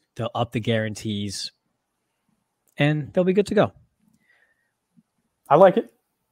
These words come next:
Speaker 2: I like it. So, yeah, Chris
Speaker 1: Cool.
Speaker 2: Jones, hopefully he gets paid and he's back there because, yeah, he's,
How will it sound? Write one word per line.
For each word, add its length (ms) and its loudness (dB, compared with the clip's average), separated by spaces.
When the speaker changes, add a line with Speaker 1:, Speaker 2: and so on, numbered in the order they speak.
Speaker 2:
I 80 -2
like 220 -4
it. 120 -12
So, 120 2
yeah, 200 4
Chris 160 -2
Speaker 1:
Cool. 60 -8
Speaker 2:
Jones, 280 0
hopefully 380 -2
he 60 -6
gets 160 0
paid 360 0
and 120 -6
he's 120 -8
back 280 0
there 140 -2
because, 520 -6
yeah, 260 4
he's, 300 -8